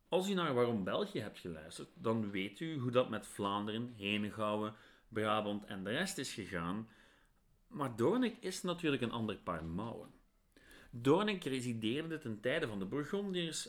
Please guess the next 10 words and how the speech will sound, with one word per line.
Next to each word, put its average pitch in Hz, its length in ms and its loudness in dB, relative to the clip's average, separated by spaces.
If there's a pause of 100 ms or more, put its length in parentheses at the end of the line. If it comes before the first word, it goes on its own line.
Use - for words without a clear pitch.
namelijk 139 440 2
al 113 120 2
een 104 140 -4
tijdje 110 540 -2
rechtstreeks 120 840 -2
onder 101 200 -4
de 92 80 -6
Franse 90 360 -10
koning. 156 360 -4 (640)
Maar 127 480 4